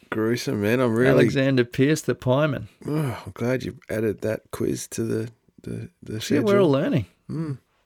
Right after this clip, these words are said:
Speaker 2: We're all learning.
Speaker 1: Yeah, it's true.
Speaker 2: We're gonna skip to something a bit more serious
Speaker 1: <laughs>
Speaker 2: now, mate, and that is the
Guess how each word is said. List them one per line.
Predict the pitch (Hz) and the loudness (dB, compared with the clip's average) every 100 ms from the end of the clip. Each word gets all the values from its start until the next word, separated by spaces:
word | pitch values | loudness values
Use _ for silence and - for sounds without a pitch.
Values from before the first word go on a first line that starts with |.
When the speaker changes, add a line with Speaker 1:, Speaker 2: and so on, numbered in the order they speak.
| _ _ _ _ | _ _ _ _
Speaker 2:
We're | - 131 160 | -6 -2 0
all | 170 165 143 | 0 0 0
learning. | 151 156 113 - _ - 170 | -2 -4 -6 -12 _ -12 -10
Speaker 1:
Yeah, | 160 117 - _ _ _ _ _ _ | -10 -12 -18 _ _ _ _ _ _
it's | - - | -20 -20
true. | - 156 147 _ _ _ _ _ _ | -16 -16 -16 _ _ _ _ _ _
Speaker 2:
We're | - 139 | 0 2
gonna | 143 - - - | 2 0 -14 -20
skip | - - 156 156 | -12 2 2 2
to | |
something | 131 156 147 | 2 2 4
a | |
bit | 139 147 | 4 4
more | 139 | 4
serious | 131 - 156 160 123 - - _ _ _ | 2 2 4 4 4 -2 -10 _ _ _
Speaker 1:
<laughs> | 147 127 | 2 4
Speaker 2:
now, | 143 131 | 4 4
mate, | 135 147 | 4 4
and | 139 139 | 4 2
that | 143 135 | 2 2
is | 139 135 123 | 2 0 -2
the | - 131 123 123 | -2 0 2 -2